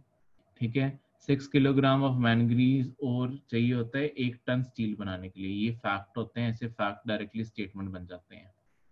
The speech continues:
ठीक है, कि छह किलो मैंगनीज यूज़ होता है एक टन। जब तुमने basically जो स्टील होता है, steel nature में नहीं पाया जाता, ये एक alloy है। Alloy का क्या मतलब होता है? बहुत सारे metals को मिक्स करके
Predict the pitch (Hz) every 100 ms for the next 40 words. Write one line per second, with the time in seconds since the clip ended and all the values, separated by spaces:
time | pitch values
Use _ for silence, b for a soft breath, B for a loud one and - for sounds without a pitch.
0 | _ _ _ _ _ _ _ _ 117 120
1 | 139 139 139 - - 139 143 160 151 147
2 | 131 127 135 117 98 - _ - 117 120
3 | 123 131 135 113 117 123 113 107 - 113
4 | 110 143 - 139 135 139 143 - 131 135
5 | 131 110 - 123 120 139 151 190 147 131
6 | 110 110 131 147 170 - - 131 139 131
7 | - - 101 151 _ _ _ _ _ _
8 | _ _ 156 180 214 202 _ _ _ _
9 | _ _ _ _ _ _ _ _ _ -
10 | 139 143 139 175 165 170 139 147 139 117
11 | 107 101 110 117 139 139 - 127 110 104
12 | 104 95 92 107 110 113 143 156 147 143
13 | 135 135 131 147 127 107 123 - 135 139
14 | 113 107 123 117 - 123 107 - - 101
15 | - 151